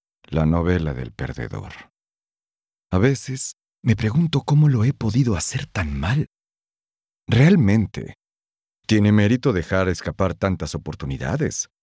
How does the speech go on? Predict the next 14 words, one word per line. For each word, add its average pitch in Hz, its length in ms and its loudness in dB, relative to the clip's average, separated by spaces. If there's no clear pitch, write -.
crear 98 320 2
destrucción 92 640 -4
a 92 40 0
mi 76 140 -2
paso, - 520 -4
tener 143 340 4
tanto 160 560 0
como 135 260 0
tenía 160 340 2
y 156 60 4
tirarlo 156 680 2
a - 20 -2
la 101 120 -2
basura? 87 580 -8